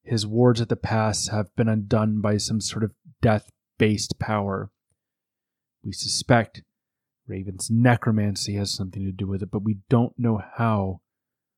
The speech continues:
or if Kane and Amelia are involved. For all we know, the man is a random prisoner, but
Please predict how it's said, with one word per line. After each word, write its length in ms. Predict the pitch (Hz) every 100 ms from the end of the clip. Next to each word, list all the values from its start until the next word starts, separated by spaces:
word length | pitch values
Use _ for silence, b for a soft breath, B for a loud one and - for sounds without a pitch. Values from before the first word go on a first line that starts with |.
| _
or 120 | - 113
if 160 | -
Kane 320 | - 123 120
and 140 | 113 107
Amelia 400 | 110 107 107 104
are 220 | - 98
involved. 680 | 98 95 101 98 95 90 - _ _ _ _ _ _ _ _ _ _ _ _ _ _ _ _
For 180 | - 113
all 120 | 113
we 180 | 123 120
know, 380 | 123 123 120 - _ _ _ _ _ _ _ _ _
the 100 | 117
man 380 | 110 120 120 123
is 120 | 117
a 80 | 107
random 340 | 113 110 107 -
prisoner, 420 | - 101 92 92
but 200 | 92 -